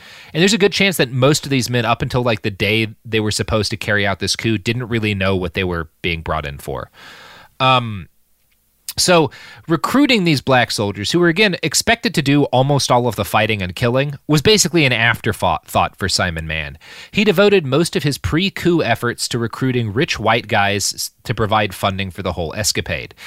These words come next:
He did this by throwing a series of fancy parties at his Johannesburg home. According to an attendee at one of these parties, interviewed by the Sunday Telegraph, quote, "It was a casual conversation at a drinks party around a swimming pool about a security project at an African mine."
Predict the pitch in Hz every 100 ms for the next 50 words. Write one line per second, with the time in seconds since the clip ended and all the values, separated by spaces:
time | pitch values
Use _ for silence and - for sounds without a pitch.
0 | - - - 180 151 233 269 - 196 190
1 | 190 170 135 - 151 151 131 - 277 339
2 | 339 311 - 285 262 151 90 127 131 117
3 | 156 143 151 170 - 139 120 104 147 139
4 | 87 69 - - - 127 170 180 170 165
5 | 147 - 156 127 151 175 127 127 113 110
6 | 127 123 165 185 127 123 123 117 110 104
7 | 123 110 107 - 139 156 180 180 - -
8 | 240 - _ - - - 311 349 339 -
9 | 262 330 233 190 170 180 196 143 147 -
10 | 277 302 262 330 359 - - 156 104 98
11 | 143 214 190 - 302 247 127 117 98 90
12 | 123 123 - - - 143 175 214 120 110
13 | 123 110 101 98 - 107 107 123 - 175
14 | 151 123 110 127 98 85 87